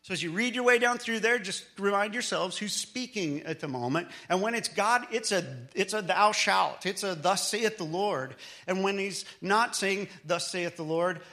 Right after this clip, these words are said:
you understand that Paul was ordained by God and sent by God. But in his honesty, he said, "I'm just gonna tell you what I think about this."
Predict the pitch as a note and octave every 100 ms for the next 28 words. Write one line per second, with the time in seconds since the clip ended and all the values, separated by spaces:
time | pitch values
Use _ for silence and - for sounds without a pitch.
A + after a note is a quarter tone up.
0 | - D#3+ F#3 G3 G3 - G3 F#3+ F3 -
1 | A3+ G#3 F#3 D#3+ D3 - E3 D3+ C#3 A3+
2 | A3 F3 D#3+ F3 E3 D3 - C#3+ - A3+
3 | A3 F3 D#3+ C#3+ D3+ C#3+ D3+ - - C#3+
4 | D#3+ G3 F#3+ E3 F3+ - F3+ F#3 D3 -
5 | D3 D3+ - C#3 C#3+ E3 - F#3+ F3+ F#3
6 | F3+ E3+ D3+ - D#3+ - C3 A2 - B2
7 | - - - -